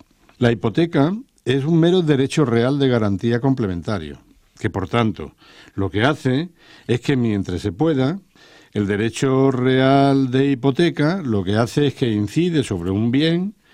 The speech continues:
que en principio es suficiente para garantizar la devolución,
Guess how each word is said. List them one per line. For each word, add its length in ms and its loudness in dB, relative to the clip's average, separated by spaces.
que 120 -2
en 120 0
principio 640 0
es 100 -2
suficiente 720 -2
para 440 -2
garantizar 640 -2
la 140 0
devolución, 760 -2